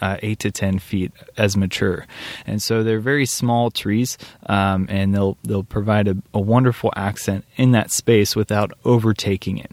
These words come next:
And that's very important. And then the rest of the plantings are a few shrubs and then smaller herbaceous perennials and grasses that will fill in the rest of the space, give a lot of color throughout the year at various times,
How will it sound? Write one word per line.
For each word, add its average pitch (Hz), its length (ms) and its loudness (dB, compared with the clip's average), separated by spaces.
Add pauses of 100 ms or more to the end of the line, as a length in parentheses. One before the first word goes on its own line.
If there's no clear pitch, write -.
(280)
And 104 120 2
that's 107 180 2
very 101 200 4
important. - 460 -4 (240)
And 123 160 2
then 135 140 4
the 117 100 2
rest 135 300 0
of 156 40 0
the 151 80 4
plantings 107 520 2
are 98 460 -2
a 98 140 -2
few 139 240 0
shrubs 113 540 0 (240)
and 110 140 2
then 107 100 4
smaller 110 480 0
herbaceous 101 720 -2 (140)
perennials 117 520 2
and 101 140 -2
grasses 113 640 2 (260)
that - 160 0
will 104 80 -2
fill 113 300 2
in 107 100 4
the 107 80 2
rest 98 280 0
of 98 60 -8
the 95 60 -4
space, - 480 0 (320)
give 110 160 2
a 113 60 0
lot 113 240 4
of - 180 -6
color 123 400 2
throughout 110 420 2
the 107 120 0
year 107 220 4
at - 100 0
various 104 460 0
times, 135 500 0